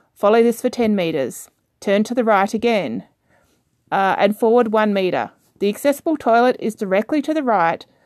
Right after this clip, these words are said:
The door opens inwards. Hinge on the right. Toilet is at ten o'clock, two metres forwards.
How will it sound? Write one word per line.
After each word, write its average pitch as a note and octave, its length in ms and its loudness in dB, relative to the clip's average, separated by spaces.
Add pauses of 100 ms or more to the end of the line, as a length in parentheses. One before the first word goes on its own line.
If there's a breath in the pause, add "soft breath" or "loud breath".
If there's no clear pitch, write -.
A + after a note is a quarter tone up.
(220 soft breath)
The G#3 60 -4
door B3 300 4
opens A#3 440 0
inwards. D#4 640 -2 (680 soft breath)
Hinge C4+ 300 4
on A#3+ 140 4
the A#3+ 100 0
right. C#4+ 400 2 (120)
Toilet C#4+ 520 2
is A3+ 160 -4
at - 140 -2
ten C4 200 0
o'clock, C#4+ 440 -2 (100)
two B3 180 0
metres A#3 340 0
forwards. E4+ 520 0